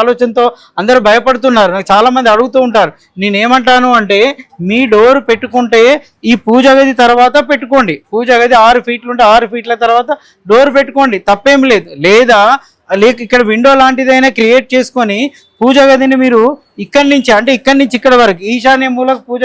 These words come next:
గది పెట్టకూడదండి, తూర్పు దిక్కు మాత్రమే పెట్టాలి. ఆ తూర్పు దిక్కు ఇక్కడ ఎలా పెట్టాలో ఇక్కడ చెప్తున్నాను చూడండి. ఇక్కడి నుంచి వచ్చినప్పుడు ఇది తూర్పు అనమాట.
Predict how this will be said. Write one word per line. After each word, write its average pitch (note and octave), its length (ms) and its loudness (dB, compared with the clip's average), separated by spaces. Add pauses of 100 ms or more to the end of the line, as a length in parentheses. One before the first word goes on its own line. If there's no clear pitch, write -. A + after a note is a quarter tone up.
గది C4 180 -4
పెట్టకూడదండి, A#3+ 600 -2 (340)
తూర్పు C4 340 0
దిక్కు C4 280 -6
మాత్రమే B3 320 0 (100)
పెట్టాలి. G#3+ 380 0 (340)
ఆ G3 40 4 (120)
తూర్పు C4 340 0
దిక్కు C4+ 260 -2
ఇక్కడ B3 220 0
ఎలా C4 220 4
పెట్టాలో B3 360 0
ఇక్కడ B3+ 140 -2 (100)
చెప్తున్నాను A#3 500 -4
చూడండి. A3 380 -4 (520)
ఇక్కడి A#3+ 260 -2
నుంచి B3+ 260 -2 (480)
వచ్చినప్పుడు B3+ 460 0 (140)
ఇది B3 140 0 (100)
తూర్పు B3 280 2
అనమాట. F3+ 260 -2